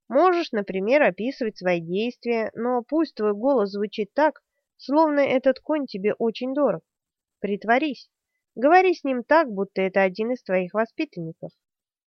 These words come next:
Сестра бросила через плечо испепеляющий взгляд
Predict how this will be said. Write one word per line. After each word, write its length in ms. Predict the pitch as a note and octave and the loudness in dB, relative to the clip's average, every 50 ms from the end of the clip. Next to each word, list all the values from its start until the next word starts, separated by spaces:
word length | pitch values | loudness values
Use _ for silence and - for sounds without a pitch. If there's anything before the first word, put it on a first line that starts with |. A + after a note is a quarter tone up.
| _ _ _ _ _ _ _ _ _ _ _ _ _ _ _ _ _ _ _ _ _ _ | _ _ _ _ _ _ _ _ _ _ _ _ _ _ _ _ _ _ _ _ _ _
Сестра 600 | - - G3 G3 - _ - G#3+ A3+ C4+ D#4 D#4+ - _ _ _ _ _ _ _ _ | -12 -8 -8 -8 -8 _ 0 2 2 2 2 -2 -6 _ _ _ _ _ _ _ _
бросила 600 | B3 A#3+ C4+ D4 D#4+ D#4+ D#4+ - - D#4+ D#4+ D#4 | 0 2 4 4 4 4 2 0 0 0 0 -2
через 300 | D4+ - C4+ A#3+ A#3+ - | -2 -2 -2 -2 -2 -6
плечо 420 | - - A#3 A3+ G3+ - B3+ C4 C#4 | -6 -8 -8 -8 -6 -2 0 0 0
испепеляющий 1040 | - - B3+ - - - A#3+ A3+ - A3 G3+ G3 G3 G3 F#3+ F#3+ F#3+ - - F#3+ F3+ | 0 -4 -8 -10 -6 -6 -6 -4 -2 -2 2 4 4 4 4 2 0 -4 -6 -6 -6
взгляд 480 | F3 F3+ F3 F#3+ F#3+ G3+ A3 C4 C#4+ | -6 -4 -4 -2 2 2 2 2 0